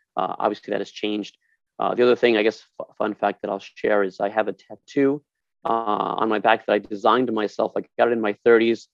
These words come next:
going through some kind of a phase there at some point. My wife makes fun of me. My mother makes fun of me. Um, but you know what? I, I got it, and, and it's there. And, um, it's, it's not one that you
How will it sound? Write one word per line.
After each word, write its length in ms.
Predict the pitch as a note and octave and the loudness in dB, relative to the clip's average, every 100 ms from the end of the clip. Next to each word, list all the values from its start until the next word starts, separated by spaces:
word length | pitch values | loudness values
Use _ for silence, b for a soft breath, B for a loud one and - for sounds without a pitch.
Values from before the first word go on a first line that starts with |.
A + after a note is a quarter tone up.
| _ _ _ | _ _ _
going 200 | C#3+ D3 | 4 4
through 140 | D3+ | 2
some 200 | C#3 C3+ | 0 -2
kind 200 | - C#3 | -2 -2
of 160 | C#3 B2+ | 0 -2
a 60 | A#2+ | -6
phase 420 | _ A#2 B2 A2 | _ 2 2 0
there 100 | A#2+ | 0
at 120 | A2 | 0
some 160 | A#2+ A2 | -8 -6
point. 220 | - A#2 | -6 -4
My 80 | A2 | 0
wife 220 | A#2+ - | 0 0
makes 180 | A2+ - | -8 -6
fun 140 | A#2 | -6
of 60 | A#2 | -4
me. 60 | A#2 | -2
My 180 | G#2+ | -2
mother 260 | A2 A2 A2+ | -2 -2 -2
makes 240 | A2+ - | -4 -6
fun 160 | - A2 | -6 -4
of 60 | A2 | -4
me. 200 | G#2+ - _ _ _ A#2 | -6 -10 _ _ _ 0
Um, 460 | G2+ G2+ G2+ - _ | 0 -2 -8 -12 _
but 200 | A2+ G#2+ - | 0 0 -2
you 60 | |
know 100 | A#2 | 0
what? 200 | A#2+ A2+ - | 2 2 0
I, 220 | G2+ G#2 | -2 -2
I 40 | |
got 240 | F2+ G2+ B2 | -2 0 0
it, 240 | C3+ - _ _ A2 | -2 -10 _ _ -6
and, 200 | G2+ G2+ | -6 -4
and 180 | G#2 G2 | -6 -6
it's 300 | F#2+ _ _ | -8 _ _
there. 300 | A2 A2 B2 A2 | 0 2 2 0
And, 340 | G#2 G2+ G2 | -4 -4 -4
um, 400 | G#2 G#2 - - _ _ - | -4 -4 -10 -16 _ _ -4
it's, 240 | G2+ - | -4 -4
it's 220 | G#2+ - | -8 -4
not 280 | A#2+ A#2 A#2 | -4 -2 -2
one 200 | A#2+ A2 | -2 -2
that 120 | G#2+ | -2
you 160 | G#2 | -4